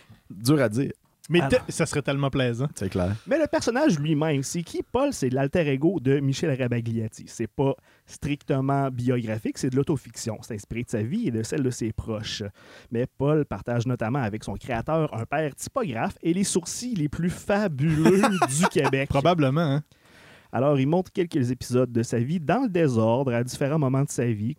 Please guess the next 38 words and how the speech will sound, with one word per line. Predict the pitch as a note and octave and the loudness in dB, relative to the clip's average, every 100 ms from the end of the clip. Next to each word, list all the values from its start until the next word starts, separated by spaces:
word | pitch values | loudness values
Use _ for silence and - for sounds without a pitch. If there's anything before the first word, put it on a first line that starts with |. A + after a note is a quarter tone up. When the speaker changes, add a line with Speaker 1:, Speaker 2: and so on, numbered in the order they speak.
| - | 0
Speaker 3:
Paul | E3+ | 2
au | D3+ | 4
parc, | G3 - | 0 -2
c'était | - A2 A2 | -12 -6 -4
un | A2 | -2
enfant, | E3 G#3+ E3 D#3+ | -2 -2 -2 -2
c'était | E3 B2+ | 0 0
un | |
jeune | A#2+ E3+ | 2 0
adulte | C#3+ D#3 F#3 | 0 0 2
moniteur | D3+ C#3 D#3 | 0 0 0
de | C#3+ B2+ | 0 -2
camp | C#3 C#3+ | -2 0
d'été, | B2+ D#3 E3 C3 | 0 -2 -4 0
dans | D3+ E3+ | 0 2
Paul | F3 E3+ | 2 4
a | D3 | 2
un | B2+ | 0
travail | A#2 A#2 B2 A#2 | 0 -2 -2 -2
d'été, | G#2+ - - - - - - | -6 -8 -12 -18 -20 -10 0
un | F#3 | 2
jeune | F3 F#3 | 4 2
parent | E3+ D3+ C#3 E3+ D3+ | 2 2 2 0 2
à | A2+ | 0
la | A#2 | 0
recherche | B2+ D3+ D3 | 0 0 0
d'une | B2+ | 0
nouvelle | A#2+ B2+ B2 | 0 0 0
maison, | A#2 A#2 A2+ C3+ C#3 C3+ | 0 0 0 0 0 0
euh, | B2 A#2 | 0 0
à | A2+ | 0
Paul | C3 A#2+ | 0 -2
à | |
Québec, | A#2 A#2 G#2+ A3+ - - - _ - | -4 -4 -4 -6 -10 -20 -20 _ -6
et | G#3+ G3 | -2 0
ainsi | F3 C3 | -2 -4
de | A#2+ | -8
suite. | - G#2 | -8 -8